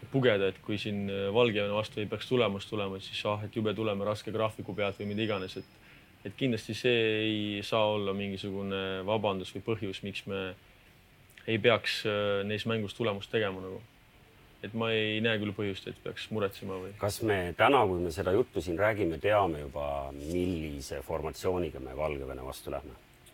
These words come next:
Speaker 1: Formatsiooni veel ei tea, et, äh, samuti ei tea, mis positsioonil ja mis mängijaid võiks kasutada, et, äh, see on sihuke, ma arvan, nüüd siin ongi lähipäevad info, mida lähemale mängule, seda rohkem hakka-, hakkab treener nii-öelda avama oma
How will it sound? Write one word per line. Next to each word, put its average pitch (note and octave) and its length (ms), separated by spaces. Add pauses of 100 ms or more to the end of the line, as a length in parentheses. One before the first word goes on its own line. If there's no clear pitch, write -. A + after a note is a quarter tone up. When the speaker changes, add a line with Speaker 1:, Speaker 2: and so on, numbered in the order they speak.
(340)
Speaker 1:
Formatsiooni B2+ 800
veel A2 400
ei G#2+ 140
tea, A#2+ 300
et, - 300
äh, F#2+ 420 (360)
samuti A2+ 340
ei G2 60
tea, G#2 180
mis G#2+ 180
positsioonil G#2+ 720
ja G2 120
mis G#2+ 220
mängijaid G#2+ 340
võiks G2+ 160
kasutada, G2 500
et, - 260
äh, F#2+ 240 (440)
see - 220
on G#2+ 80
sihuke, G#2+ 360 (600)
ma G#2 100
arvan, G2 400
nüüd G2 160
siin G2+ 180
ongi G#2 240
lähipäevad G#2+ 540
info, G#2+ 240
mida F#2+ 360
lähemale G2 400
mängule, G2+ 380
seda G2 160
rohkem G2+ 440
hakka-, G2 280
hakkab F#2+ 340
treener G#2 280
nii-öelda G2+ 300
avama G2 300
oma G2 220